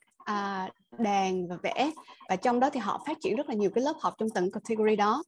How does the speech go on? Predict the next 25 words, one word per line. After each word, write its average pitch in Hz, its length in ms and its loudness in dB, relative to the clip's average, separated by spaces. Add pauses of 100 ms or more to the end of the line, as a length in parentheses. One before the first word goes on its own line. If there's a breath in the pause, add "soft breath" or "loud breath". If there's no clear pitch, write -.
(420 loud breath)
Hiện - 180 0
tại - 140 -2
họ 196 160 -2
đang 233 160 0
có 294 280 -2
khoảng 254 280 -4
chừng, 202 240 0
à, 185 100 -2
mười 196 280 2
lăm 226 220 2
môn 233 220 2
học 202 200 0 (160)
và 180 180 -4
có 247 180 -8
khoảng - 260 -4 (360)
hơn 233 320 2
bốn 262 200 6
mươi 262 120 6
lớp 269 200 0
học - 200 -4
hoạt 170 140 -4
động 202 180 -2
trong 208 140 -2
một 180 100 -4 (100)
tuần. 185 160 4